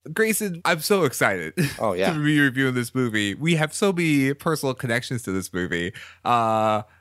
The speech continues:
Speaker 1: but we're gonna go back. We're gonna go back a bit.
Speaker 2: Hmm.
Speaker 1: Um, so you remember, uh, two thousand seven?
Speaker 2: Oh, yeah. I, I do. I was still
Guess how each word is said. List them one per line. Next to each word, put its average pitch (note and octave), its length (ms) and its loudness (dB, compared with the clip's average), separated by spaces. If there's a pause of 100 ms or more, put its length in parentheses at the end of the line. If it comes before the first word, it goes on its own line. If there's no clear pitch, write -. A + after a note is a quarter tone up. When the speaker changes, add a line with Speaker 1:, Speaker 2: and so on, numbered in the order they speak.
(140)
Speaker 1:
but D3+ 140 4
we're D#3+ 120 2
gonna F#3+ 180 2
go D#3 160 2
back. A#2 240 4
We're D#3 80 -2
gonna A3 120 -2
go F#3+ 120 4
back A2+ 240 0
a G#2+ 80 0
bit. F2+ 260 -2 (260)
Speaker 2:
Hmm. - 40 2
Speaker 1:
Um, D3 320 2 (160)
so - 160 0
you B3 200 0
remember, G4 1040 2
uh, A#3+ 360 2
two G#3 180 0
thousand A2+ 1300 2
seven? F#2+ 1160 0
Speaker 2:
Oh, A2 420 4
yeah. D#2+ 400 -4 (300)
I, A2 220 -2
I G2+ 100 -6
do. F2 420 -4 (240)
I A#2+ 140 4
was A#2+ 180 2
still A#2+ 440 4